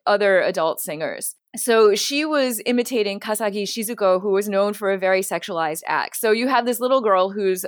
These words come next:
eleven years old when she makes her film debut, who is taking on the persona of this very sexualized adult.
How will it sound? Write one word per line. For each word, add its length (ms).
eleven 400
years 200
old 280
when 100
she 160
makes 280
her 300
film 240
debut, 460
who 480
is 580
taking 340
on 200
the 80
persona 640
of 200
this 180
very 300
sexualized 580
adult. 460